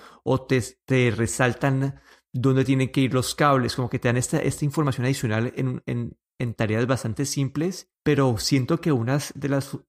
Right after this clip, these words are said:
de los demos que más me atrajo, que es un poco, no sé, como un poco futurista, que se puede ver raro, y sí, yo pensaba que esa era la razón por la que Facebook adquirió Oculus,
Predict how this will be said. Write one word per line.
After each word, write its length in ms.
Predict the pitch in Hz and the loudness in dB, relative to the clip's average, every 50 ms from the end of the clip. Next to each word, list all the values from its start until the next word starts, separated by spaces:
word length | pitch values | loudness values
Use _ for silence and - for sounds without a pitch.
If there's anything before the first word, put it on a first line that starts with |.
| _ _ | _ _
de 140 | 117 107 123 | -4 0 2
los 180 | 113 110 98 98 | 2 2 2 2
demos 320 | 117 113 113 135 135 - | 2 2 2 0 -2 -2
que 100 | - 127 | -2 -2
más 160 | 107 107 107 | 0 2 2
me 220 | 110 120 123 127 127 | 4 4 4 4 2
atrajo, 680 | 120 - - 127 127 123 101 127 147 180 196 - _ _ _ _ _ _ _ _ _ _ _ _ _ _ | 0 0 2 2 2 2 4 2 0 0 -2 -6 _ _ _ _ _ _ _ _ _ _ _ _ _ _
que 180 | - 131 123 117 | 0 2 2 2
es 160 | 110 - - | 2 2 2
un 180 | 135 139 139 | 0 0 2
poco, 960 | - 156 147 139 - - 143 139 139 139 139 139 135 131 131 123 120 - - _ _ _ | 2 2 2 2 0 0 2 4 4 4 4 4 4 4 2 2 -2 -6 -12 _ _ _
no 280 | - 123 120 120 123 123 | -2 0 2 2 2 2
sé, 260 | - - 147 123 110 | 2 2 2 2 2
como 440 | - - 123 117 117 117 113 113 110 | 2 0 0 2 2 2 4 4 2
un 200 | 117 113 117 117 | 2 2 -2 -2
poco 260 | - - 135 - 147 | 0 0 0 2 0
futurista, 920 | 139 - 143 139 - 117 107 120 135 135 - - 147 139 139 139 139 135 135 | 0 0 -2 -2 0 0 2 2 2 2 0 0 2 2 4 4 2 2 0
que 80 | 135 | 0
se 100 | 120 123 | -2 -2
puede 300 | - - 117 113 113 120 123 | 0 0 0 2 4 4 4
ver 220 | 127 127 123 - | 4 2 2 2
raro, 280 | 127 131 135 135 131 147 | 2 4 4 4 4 4
y 100 | 143 139 | 2 2
sí, 200 | - 139 127 - | 0 -2 -2 -2
yo 140 | 117 120 | -4 -2
pensaba 340 | - 135 127 - - 131 131 | 0 0 0 2 0 0 0
que 80 | - 127 | 0 -4
esa 200 | - - 135 131 | -4 -2 -2 0
era 80 | 127 | 2
la 120 | 131 135 135 | 2 2 2
razón 280 | 120 117 98 127 110 | 0 -2 -4 -4 -4
por 100 | - 123 | -2 -2
la 100 | 127 131 | -2 -2
que 160 | - - 120 110 | -2 -2 -4 -4
Facebook 460 | - - 120 113 104 110 120 - 139 | -2 -2 -2 -2 -2 -4 -4 -2 -4
adquirió 420 | 135 - - 127 107 104 104 104 | -4 -2 -2 -2 0 0 0 2
Oculus, 600 | 113 117 - - 156 151 165 185 196 - - - | 0 0 0 0 0 2 2 0 0 -2 -8 -14